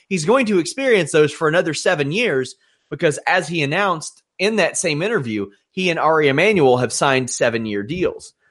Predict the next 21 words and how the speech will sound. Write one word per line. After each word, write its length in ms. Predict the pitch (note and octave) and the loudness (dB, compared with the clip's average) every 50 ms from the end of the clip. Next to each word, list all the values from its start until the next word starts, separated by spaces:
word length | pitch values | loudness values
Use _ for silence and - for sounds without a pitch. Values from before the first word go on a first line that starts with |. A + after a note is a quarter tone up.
| _ _ _ _ _ _ - | _ _ _ _ _ _ -8
And 80 | B2+ | -6
he 100 | C3+ C#3+ | -4 -2
talked 280 | C3+ D#3+ D#3 D#3 D3+ D#3 | 0 2 2 2 2 0
about 240 | C#3+ D3+ C#3 C3+ - | 0 2 2 2 2
Ari 280 | C#3 C#3+ D3 C#3+ C3+ | 4 4 4 4 4
Emanuel's, 640 | C3 C3+ C3+ C3+ C#3 C#3 C3+ B2+ B2+ B2 A#2 G#2+ A2+ | 4 2 2 0 0 0 0 0 0 0 -2 -4 -4
uh, 220 | G#2+ A2 A2 E2 F2+ | -2 -2 -2 -2 -4
fundraising 840 | - - F3 E3 D#3+ D3+ D3 D3+ D3+ D3 C3+ C3 D3+ C#3+ C#3 C#3+ - | -4 -2 -2 0 0 2 2 2 2 2 0 -2 -4 -4 -6 -4 -4
expertise 720 | - - - - - D3 C#3 - - D3 C3 C3 B2+ - | -6 -6 -6 -8 -10 -10 -10 -8 -6 -6 -6 -6 -6 -6
and 80 | C3+ C#3 | -4 -4
all 140 | C#3 C3+ | -2 -2
that. 240 | C3 C3+ C3 C3+ - - _ _ _ _ _ _ _ _ _ _ _ _ _ _ _ _ _ _ _ _ _ C3 | 0 0 -2 -2 -4 -6 _ _ _ _ _ _ _ _ _ _ _ _ _ _ _ _ _ _ _ _ _ -8
Despite, 680 | C#3 F3+ E3+ - - - - G#3 F3+ A3+ A#3+ A#3 - - _ _ _ - | -6 -4 -2 -2 -2 0 2 4 4 4 2 2 -2 -10 _ _ _ -20
w-, 400 | D#3 - - F#3 F3+ D3 E3 F3 | -20 -12 -8 -6 -6 -4 -2 -2
you 120 | E3+ E3 | 0 2
know, 160 | D#3 D3 C#3 C3 C3+ | 2 2 0 0 0
that 400 | B2+ D3 D3 D3 D3 C#3 - - | 2 2 2 2 2 0 -2 -6
contentious 640 | - - C#3+ B2+ C#3+ C3+ C3+ - - C3 B2 - C3 | -8 -8 -2 0 0 0 0 0 -2 -4 -4 -4 -4
relationship 500 | B2+ B2+ B2+ B2+ B2+ G#2+ G#2+ C3+ B2+ - | -2 0 0 0 -2 -2 -4 -4 -4 -4
with 80 | A2+ G#2+ | -6 -6
media, 540 | B2 B2+ C#3 D3 C3+ A2+ G2 F#2 F2 F2 | -2 -2 -2 0 0 -2 -2 -2 -4 -4